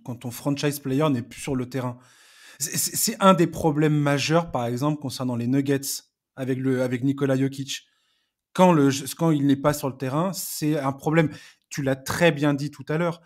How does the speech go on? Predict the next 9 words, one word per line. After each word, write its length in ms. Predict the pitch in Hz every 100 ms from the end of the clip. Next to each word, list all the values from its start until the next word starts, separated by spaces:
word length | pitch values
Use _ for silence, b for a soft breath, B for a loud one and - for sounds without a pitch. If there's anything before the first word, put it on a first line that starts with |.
| _ _ _ 143
euh, 600 | 135 123 123 123 120 120 127
avec 340 | 135 143 139
un, 120 | 139
un 100 | 147
mec 220 | 156 160
comme 120 | 160 135
Steve 300 | - 147 135
Nash, 340 | 151 151 - 139
euh, 500 | 127 123 120 117